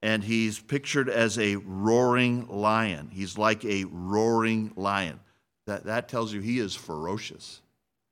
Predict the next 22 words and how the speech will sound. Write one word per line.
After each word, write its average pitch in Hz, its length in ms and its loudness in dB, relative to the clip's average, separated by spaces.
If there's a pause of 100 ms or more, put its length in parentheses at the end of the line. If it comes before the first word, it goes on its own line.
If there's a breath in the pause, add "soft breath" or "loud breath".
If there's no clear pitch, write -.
(180)
He 120 200 -2
is 101 160 -2
vicious. 87 840 -4 (540)
And 101 120 -2
he's 104 220 -2
hungry 98 720 0 (460)
for 110 100 0
more 107 300 2
victims. 92 760 -8 (1700)
Then, 104 400 -2 (100)
in 101 100 -4
fact, 107 280 0
he 110 300 -2
is 104 280 0 (120)
seeking 113 680 -2
them, 71 400 -8
actively, 113 640 -2
persistently 104 1120 -6 (240)
searching 92 840 -4 (1000)
for 95 120 -2
more 95 480 -2 (180)
victims. - 760 -10